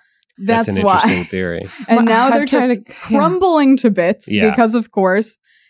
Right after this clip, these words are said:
Speaker 2: and it is
Speaker 1: But
Speaker 2: both
Speaker 1: there's other,
Speaker 2: fascinating and sad.
Speaker 1: other services are cropping up. A M C is, like, offering their new thing. So I
Speaker 2: Right.
Speaker 1: think, like, I think people see that this was popular and something's gonna fill the void.
Speaker 3: Yeah.
Speaker 1: But, uh,
Speaker 2: It won't be the same.
Speaker 1: Well, and especially 'cause,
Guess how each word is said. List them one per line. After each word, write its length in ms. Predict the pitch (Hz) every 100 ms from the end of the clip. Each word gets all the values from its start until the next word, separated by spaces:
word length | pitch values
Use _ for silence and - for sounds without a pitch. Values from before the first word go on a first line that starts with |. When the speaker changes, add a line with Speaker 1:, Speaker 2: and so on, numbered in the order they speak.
| -
Speaker 2:
and 160 | 214 214
it 160 | 214
is 160 | 208 196
Speaker 1:
But 60 | 196
Speaker 2:
both 80 | 190
Speaker 1:
there's 180 | 135 214
other, 80 | 208 - 269
Speaker 2:
fascinating 540 | 262 262 262 247 240
and 260 | 208 196 190
sad. 220 | - -
Speaker 1:
other 220 | 139 143
services 400 | 131 147 123 123
are 40 | 120
cropping 320 | 123 113 113
up. 80 | 107
A 40 | 107
M 100 | 110
C 180 | 101 110
is, 160 | 110 110
like, 180 | 107 101
offering 360 | 107 113 107
their 100 | 104
new 100 | 104
thing. 140 | 101 110
So 140 | 117
I 40 | 110
Speaker 2:
Right. 200 | 214 208
Speaker 1:
think, 280 | 208 202
like, 20 | 220
I 80 | 131
think 320 | - 139 -
people 320 | - 135 123 107
see 400 | - - 120 117
that 180 | 107
this 160 | 101 104
was 120 | 101
popular 500 | - 101 92 104 101
and 160 | 101 92
something's 320 | - 110 104
gonna 240 | 101 107 98
fill 220 | 113 110
the 100 | 110
void. 480 | 107 113 117 127 -
Speaker 3:
Yeah. 380 | 190 160 - 170
Speaker 1:
But, 340 | 185 202 185 -
uh, 120 | 180
Speaker 2:
It 180 | 226 214
won't 360 | 240 269 302 - _ _ _ -
be 440 | 214 214 214 208 202 _ _ _ _ -
the 80 | 202
same. 420 | - 139 139 240
Speaker 1:
Well, 140 | 143
and 80 | 147
especially 340 | 147 180 170 143
'cause, 320 | 147 117